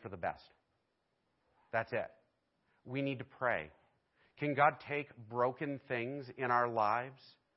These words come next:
hurt things, and turn them into miracles? Yes. Any day, twice on Sunday,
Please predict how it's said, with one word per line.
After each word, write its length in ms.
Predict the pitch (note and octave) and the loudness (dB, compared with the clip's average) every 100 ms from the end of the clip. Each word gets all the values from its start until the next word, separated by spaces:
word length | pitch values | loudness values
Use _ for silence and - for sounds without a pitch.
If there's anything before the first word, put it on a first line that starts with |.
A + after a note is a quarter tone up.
| _ - - | _ -10 0
hurt 240 | C#3+ - - - | 0 0 -12 -4
things, 440 | B2+ C3+ D3 A#2+ - | -2 -2 -6 -10 -8
and 140 | B2 - - | -8 -6 -4
turn 160 | C#3+ | -2
them 160 | C#3 C3 | -2 -2
into 200 | C3 A#2+ | -4 -6
miracles? 680 | G#2 A2 B2 C#3 F3+ E3+ - _ _ _ F#2+ | -8 -4 -4 -2 -6 -6 -10 _ _ _ -10
Yes. 300 | G#2+ A#2+ G2 - - - _ _ _ _ _ _ _ _ _ _ _ _ _ _ _ | 0 2 2 -6 -20 -20 _ _ _ _ _ _ _ _ _ _ _ _ _ _ _
Any 260 | C#3+ D#3 D3 | 0 0 0
day, 460 | C#3+ C3+ C3 B2 - - | 2 4 2 -2 -10 -2
twice 220 | C3+ B2 B2+ | -2 0 -4
on 160 | A2 - | -8 -6
Sunday, 320 | A2 F2 | -6 -6